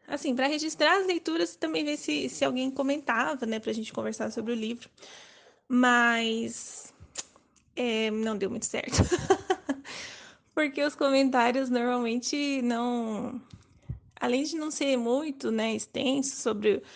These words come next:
a, a obra, é difícil ter bastante comentário quando tem poucos inscritos, né? Então, é... eu acabei abandonando o projeto, aí procurei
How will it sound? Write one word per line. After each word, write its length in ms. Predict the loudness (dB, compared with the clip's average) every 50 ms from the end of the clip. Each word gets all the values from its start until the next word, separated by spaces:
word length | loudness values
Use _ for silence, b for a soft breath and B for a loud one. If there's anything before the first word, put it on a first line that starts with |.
| B B B B B B B B _ -6
a, 560 | -2 0 2 2 2 0 -2 -2 0 2 4
a 80 | 4 4
obra, 680 | 4 6 6 6 6 4 4 2 2 0 0 -2 -8 -10 _ _ _ _ _ _ _ _ _ _ _ _ -20 -20 _ _ -6
é 120 | -4 -4
difícil 480 | -4 -4 -8 -6 -4 -4 -4 -4 -6 -2
ter 320 | 2 2 2 2 2 -2 -12 _ _ -4
bastante 420 | -4 -4 -4 -4 -6 -6 -6 -6
comentário 500 | -6 -4 -4 -4 -2 -2 -2 0 0 -2
quando 260 | -2 -2 -4 -4 -6
tem 220 | -6 -4 -4 -4 -2
poucos 320 | -2 -4 -2 -2 -4 -4
inscritos, 680 | -4 -6 -6 -8 -8 -6 -4 -4 -4 -6 -8 -10 -6 -6
né? 180 | -6 -8 -8 -10 B B B B B B B B B B B B B B B B B _ _ -2
Então, 680 | -2 -2 -2 0 0 0 0 0 0 0 -2 -2 -4 -6
é... 560 | -6 -2 0 0 2 0 0 -2 -4 -4 -4 -6 -8 B B B B B B B
eu 80 | -6
acabei 320 | -4 -2 -2 2 6 4 6
abandonando 580 | 6 4 2 2 2 0 0 0 0 -2 -4
o 40 | -4
projeto, 880 | -2 0 0 0 2 2 4 4 4 4 2 2 0 -2 -4 -4 -4 -4 B B B B B B B B B B B _ -4
aí 100 | -4 -4
procurei 480 | -2 -2 -4 -2 0 0 2 2 0